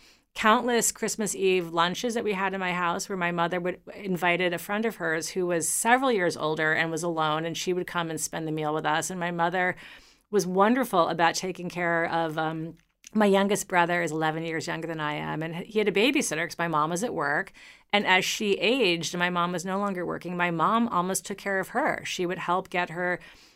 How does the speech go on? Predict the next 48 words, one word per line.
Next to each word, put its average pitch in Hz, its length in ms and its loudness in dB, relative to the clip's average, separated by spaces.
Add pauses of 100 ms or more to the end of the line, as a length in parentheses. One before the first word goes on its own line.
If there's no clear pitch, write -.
(120)
prescriptions 226 640 2
and 170 100 -2
her 190 80 -2
medicines, 214 640 2
and 160 100 -6
she - 100 -6
would 175 120 -2
invite 185 280 0
her 202 140 -2
over, 226 320 0
and 156 140 0
she 170 120 -4
would 170 120 -2
take 185 180 -6
her 196 80 -6
to 196 100 0
some 196 160 -4
doctor's 208 420 0
appointments. - 580 -6
And, 175 100 -6
like, 170 140 -4
the 180 80 0
roles 190 400 2
were 202 100 0
reversed 180 540 0
after, - 280 -2
you 175 120 -6
know, 160 140 0
she 208 220 -4
was 214 160 0
no 202 160 2
longer 202 220 2
babysitting 196 500 0
my 185 100 -2
little 165 220 -2
brother, 165 480 4
who 165 120 -6
was 165 160 -6
now 165 220 0
an 151 80 -2
adult, 151 500 4
but 180 100 -8
my 175 120 0
mom 175 320 2
was 180 140 -4
caring 170 400 -6
for 175 160 -8
her 151 420 -2